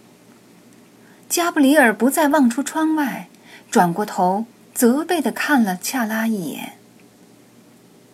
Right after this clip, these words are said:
“怎么了？”他过了一会儿问。“你哪儿也不能去。”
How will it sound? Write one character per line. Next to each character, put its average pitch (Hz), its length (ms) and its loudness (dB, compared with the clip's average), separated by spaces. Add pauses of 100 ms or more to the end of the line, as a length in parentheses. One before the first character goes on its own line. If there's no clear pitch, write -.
(500)
“怎 240 200 0
么 170 80 -4
了？” 254 340 0 (880)
他 - 120 -10
过 311 240 -4
了 202 80 -2
一 170 80 -2
会 185 180 -6
儿 170 80 -2
问。 170 280 -6 (1160)
“你 - 120 -12
哪 - 220 -10
儿 220 80 0
也 208 80 4
不 170 140 -8
能 - 180 -12
去。” - 320 -10